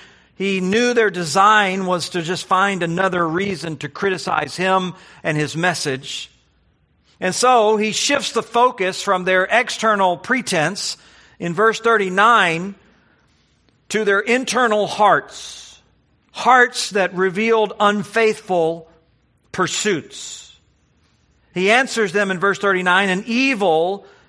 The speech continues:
and adulterous generation seeks for a sign." It's a generation that he says, "You are a generation," he says, "that are adulterous. You are unfaithful. You are disloyal. You are deceitful."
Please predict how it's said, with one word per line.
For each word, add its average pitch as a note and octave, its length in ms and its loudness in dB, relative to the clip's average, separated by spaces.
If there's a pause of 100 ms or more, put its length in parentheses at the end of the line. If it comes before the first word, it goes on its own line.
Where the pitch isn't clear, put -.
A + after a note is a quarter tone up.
(140)
and E3+ 160 0
adulterous G3 720 2
generation G3 720 0
seeks F3 340 -6
for D#3 180 -4
a C3+ 60 -4
sign." C#3 680 -2 (1400)
It's F#3 140 -8
a G3+ 60 -2
generation A#3+ 720 2
that G3 160 2
he G3+ 120 -2
says, G#3+ 400 0 (460)
"You A3+ 500 0
are F#3+ 260 6
a G3 120 0
generation," G3 760 0
he E3+ 140 -4
says, F#3 460 -2 (320)
"that F#3 180 4
are F#3+ 200 6
adulterous. G3+ 720 2
You G3 140 0
are F#3 260 4 (180)
unfaithful. G#3+ 800 2
You E3+ 160 0
are E3 120 2
disloyal. A#3 800 2
You F#3 200 0
are E3 140 2
deceitful." A#3 1000 -2